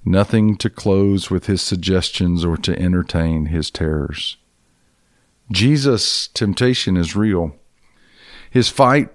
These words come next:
uh, against temptations that came from outside of him was true, a battle, a test he passed. But he never desired sin, he never acted upon sin, and his sinlessness is indeed as astonishing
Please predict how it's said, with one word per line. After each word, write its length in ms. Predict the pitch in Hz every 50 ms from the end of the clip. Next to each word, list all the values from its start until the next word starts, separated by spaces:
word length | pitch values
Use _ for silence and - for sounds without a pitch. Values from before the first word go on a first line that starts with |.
| _ -
uh, 300 | 117 113 110 107 107 104
against 440 | 98 87 107 127 127 - - - -
temptations 640 | 120 110 101 - 120 123 123 110 - 127 120 107
that 120 | 101 104 95
came 360 | - - 120 120 120 120 117
from 320 | 95 - - 104 98 92
outside 560 | - 92 98 92 - - - - 107 107 120 123
of 160 | 120 - -
him 400 | 120 120 120 117 117 117 113 104
was 380 | 98 95 95 92 87 - - - _ _ -
true, 420 | - - 123 110 90 80 73 69 82
a 100 | 82 82
battle, 540 | 82 - 92 98 101 95 80 69 71 - _ _ _ _ _ _ _ _ _ _ _ _ _
a 60 | - -
test 380 | - - 120 101 87 - -
he 100 | - 85
passed. 560 | - - 87 82 80 76 71 69 - - - - _ _ _ _ _ _ _ _ _ _ _ _ _ _ _ _ _ _ _ _ _ _ _
But 120 | - 85
he 80 | 90 90
never 320 | 90 87 90 92 92 101
desired 580 | 101 107 107 95 90 95 90 92 95 95 90 -
sin, 380 | - - 95 90 90 90 92 95
he 100 | 90 87
never 340 | 85 82 80 82 90 92
acted 380 | 87 80 80 - _ - 82 82
upon 320 | - - - 85 85 85
sin, 420 | 82 - - - 82 80 78 78 82
and 300 | 82 85 85 85 85 80
his 320 | 69 101 110 117 120 117
sinlessness 960 | - - - - 139 127 117 104 92 85 80 76 - - - 82 80 78 -
is 260 | - - 90 85 82 95
indeed 460 | 95 92 90 85 87 87 90 90 87
as 160 | 87 80 -
astonishing 920 | 82 78 - - - - 90 92 95 98 98 95 - - 101 101 101 98